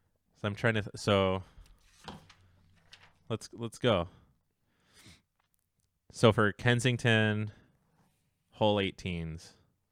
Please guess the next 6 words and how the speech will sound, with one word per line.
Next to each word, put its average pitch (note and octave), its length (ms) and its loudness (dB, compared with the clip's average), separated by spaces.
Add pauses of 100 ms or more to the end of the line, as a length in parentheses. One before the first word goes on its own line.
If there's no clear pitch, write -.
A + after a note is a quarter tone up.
(1500)
I - 60 -4
kinda B2+ 200 2
like B2+ 180 0
the A2+ 100 -2
green G2 260 -2
course - 520 -2